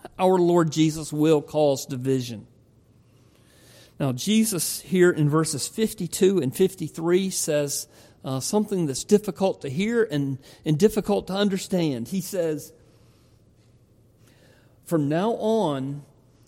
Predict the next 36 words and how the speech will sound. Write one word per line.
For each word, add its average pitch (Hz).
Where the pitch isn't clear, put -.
in 139
one 190
house 185
there 156
will 147
be 139
five 180
divided, 156
three 233
against 202
two 196
and 147
two 196
against 175
three. 190
They 147
will 170
be 185
divided, 180
father 160
against 196
son 233
and 156
son 165
against 185
father 214
and 170
mother 175
against 185
daughter 190
and 160
daughter 165
against 170
mother, 170
mother-in-law 160
against 151